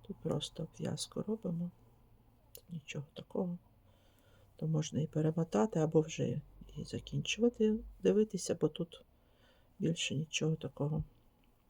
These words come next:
Е, ну, якби відео про те, як, о, зробити зірку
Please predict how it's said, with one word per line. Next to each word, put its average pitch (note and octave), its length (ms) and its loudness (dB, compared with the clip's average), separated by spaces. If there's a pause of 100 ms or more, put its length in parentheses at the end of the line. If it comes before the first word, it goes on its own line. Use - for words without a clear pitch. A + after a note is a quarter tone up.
(1900)
Е, D3+ 300 0 (1800)
ну, A3 260 6
якби D#3+ 360 6 (460)
відео F#3+ 360 10
про F3+ 200 8
те, B3+ 220 12
як, G3+ 280 10 (100)
о, E3+ 320 4 (720)
зробити E3+ 680 6 (340)
зірку F3 580 6